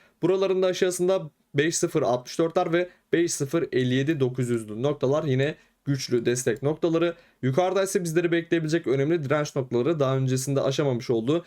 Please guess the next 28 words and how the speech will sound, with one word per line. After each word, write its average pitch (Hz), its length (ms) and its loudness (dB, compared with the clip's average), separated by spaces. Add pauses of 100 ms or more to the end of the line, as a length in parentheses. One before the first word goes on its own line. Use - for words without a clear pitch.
(260)
beş 160 220 2
sıfır 165 300 -2
yetmiş 131 380 0
sekiz 143 440 -2
dokuz 123 260 0
yüzlü 110 300 -6
noktalar. 156 520 0
Buraların 123 400 0
da 113 40 2
üzerinde 117 480 0 (300)
beş 147 200 2
sıfır 147 280 -2
seksen 135 380 -2
üç 160 200 -2
ve 165 140 0 (280)
beş 151 200 2
sıfır 156 300 -2
seksen 139 400 0
yedi 135 240 0
beş 131 220 -2
yüzlü 110 340 -8
seviyeler 143 520 0 (100)
önemli 135 460 0 (260)
hedef 151 340 0
noktaları 127 520 0
olabilir 120 500 0
diye 160 160 2
düşünüyorum. 117 440 -2